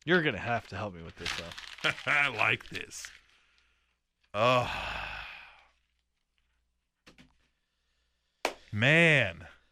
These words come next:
Speaker 1: <sighs> Someone said, "This is a scary universe."
Speaker 2: Yeah, <laughs> yeah, yeah.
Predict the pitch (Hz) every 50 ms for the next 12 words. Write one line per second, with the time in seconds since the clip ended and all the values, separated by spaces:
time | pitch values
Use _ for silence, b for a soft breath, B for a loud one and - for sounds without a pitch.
0 | - 151 147 120 - - 156 160 156 143 127 - 123 113 117 160 180 - 165 139
1 | 127 113 - - - - - 156 151 156 151 143 135 135 143 135 120 104 107 98
2 | 92 - - - - 113 156 - - - - - - - - - 226 - - 220
3 | 185 - - 196 175 156 170 160 143